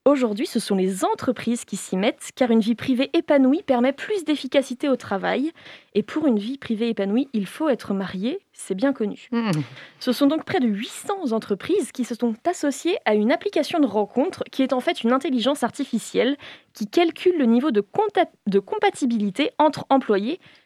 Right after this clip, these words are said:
Speaker 1: Car oui, pour être heureux, il faut être marié, mais avec quelqu'un de son rang social. Euh, donc l'I A <laughs> donne même des conseils. Elle peut par exemple inciter un homme à demander à une femme de sortir au cinéma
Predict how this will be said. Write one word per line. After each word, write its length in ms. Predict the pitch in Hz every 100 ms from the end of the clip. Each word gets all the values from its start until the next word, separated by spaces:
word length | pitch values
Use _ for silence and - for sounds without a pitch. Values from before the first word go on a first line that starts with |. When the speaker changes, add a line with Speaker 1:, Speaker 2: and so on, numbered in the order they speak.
| _
Speaker 1:
Car 160 | 226
oui, 160 | 226 247
pour 160 | - 190
être 160 | -
heureux, 160 | 214 233
il 100 | 214
faut 140 | -
être 240 | 185 - 214
marié, 480 | 190 185 190 311 - _ -
mais 100 | 302
avec 180 | 247 -
quelqu'un 260 | 226 285
de 60 | 285
son 160 | -
rang 100 | 208
social. 540 | 214 - 196 151 - - _ - - - - -
Euh, 320 | 202 190 196
donc 200 | 190 196
l'I 240 | 294 320 320
A 120 | 302
<laughs> 140 | 180 202
donne 160 | 220
même 200 | 240 339
des 100 | 214
conseils. 600 | 185 - 262 - 247 262 170 180 -
Elle 160 | 208 208
peut 100 | 262
par 160 | 240
exemple 320 | 214 220 254 -
inciter 440 | 330 339 302 -
un 220 | 302 247 247
homme 180 | 262 -
à 100 | 208
demander 480 | 190 294 349 339 311
à 80 | 254
une 140 | 220
femme 240 | - 202
de 100 | 214
sortir 420 | 381 339 - - 262
au 80 |
cinéma 480 | 214 - 196 185 240